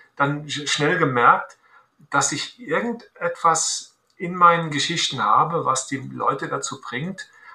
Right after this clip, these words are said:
dran zu bleiben und weiterzulesen. Äh, das ist mir sehr früh begegnet. Da habe ich natürlich dann angefangen zu überlegen, denk, na ja,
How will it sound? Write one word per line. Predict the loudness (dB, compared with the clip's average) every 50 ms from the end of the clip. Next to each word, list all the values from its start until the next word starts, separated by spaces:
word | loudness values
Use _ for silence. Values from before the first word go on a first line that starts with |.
| -8 _
dran | 0 2 4 4 4 2
zu | -2 -2
bleiben | 2 4 4 4 4 2 -2
und | 0 2
weiterzulesen. | 4 4 2 0 -4 -8 -8 -10 -12 -14 -12 -10 -10 -10 -10 -14 -18 -20 -16
Äh, | -14 -12 -12 -12 -14 -16 -16 -16
das | -12 -10 -6 -4
ist | -4 -2 0
mir | 0 2 2
sehr | 4 4 4 2
früh | 2 0 0 0 0 0
begegnet. | -2 -4 -10 -10 -10 -10 -12 -12 -12 -12 -12 -12 -14 _ -14 -12 -10 -10 -12 -6 -2
Da | 0 0 0
habe | 0 0 -2
ich | -2 0
natürlich | 0 0 0 -2 -4 -4 0 2
dann | 2 2 2
angefangen | 0 -2 -2 0 4 6 6 6 4 2 -2
zu | -4 -4 -4
überlegen, | 0 2 2 2 2 0 -2 -2 -2 -2
denk, | -4 -4 -4 -4
na | -4 -4 -2
ja, | 2 4 6 6 6 4 2 -2